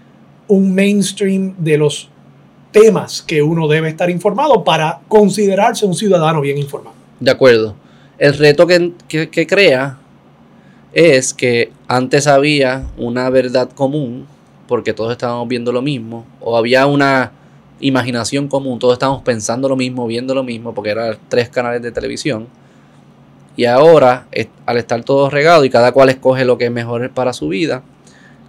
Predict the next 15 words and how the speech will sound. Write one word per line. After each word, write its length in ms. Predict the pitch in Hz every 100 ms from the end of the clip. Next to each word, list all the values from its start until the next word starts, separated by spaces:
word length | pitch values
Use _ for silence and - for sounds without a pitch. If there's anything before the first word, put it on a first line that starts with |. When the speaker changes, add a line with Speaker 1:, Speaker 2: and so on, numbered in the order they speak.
| -
Speaker 2:
crea 320 | 131 135 151
unos 240 | 160 147
retos 320 | 180 175 151
de 140 | 127 123
in-, 300 | 120 117 110
de 380 | 113 113 110 101
interfase, 720 | 120 113 110 98 120 113 104 95 _ -
¿verdad? 240 | 110 120
De 100 | 117
que 280 | 110 107 104 - _ _ _
tu 180 | - 151
realidad 380 | 170 160 165 160
y 80 | 151
mi 140 | 151
realidad 520 | 156 147 156 156 131